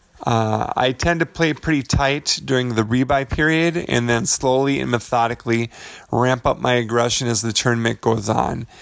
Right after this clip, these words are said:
If I make the final table, I try to be the most aggressive player on the table, as your goal really should be the top three.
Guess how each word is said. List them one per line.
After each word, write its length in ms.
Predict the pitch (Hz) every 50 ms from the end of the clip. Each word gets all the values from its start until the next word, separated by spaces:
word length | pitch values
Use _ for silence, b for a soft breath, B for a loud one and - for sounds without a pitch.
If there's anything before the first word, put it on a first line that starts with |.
| B B B B
If 160 | - 123 -
I 100 | 139 127
make 260 | 123 127 135 135 -
the 80 | - 135
final 340 | - - 139 135 131 131 120
table, 400 | - - 170 170 170 143 139 135
I 80 | 127
try 280 | 123 110 - 139 127 123
to 60 | 120
be 140 | 117 123 123
the 80 | 113 113
most 300 | 110 113 117 - - -
aggressive 480 | 110 110 120 117 - - 127 107 -
player 340 | - - 120 113 113 113 117
on 220 | 107 117 113 107
the 100 | 107 110
table, 540 | 107 - - 110 - 98 - - - - 104 104 - _ _ _ _ _ _ _ _ _ _ _ - _ _ _ - - - -
as 120 | 147 120
your 120 | 120 131 123
goal 240 | 113 135 131 123 120
really 240 | 123 127 127 127
should 180 | 120 - - 117
be 100 | 113 123
the 120 | 110 110
top 340 | 104 - 120 110 104 98 -
three. 380 | - - 113 113 117 120 120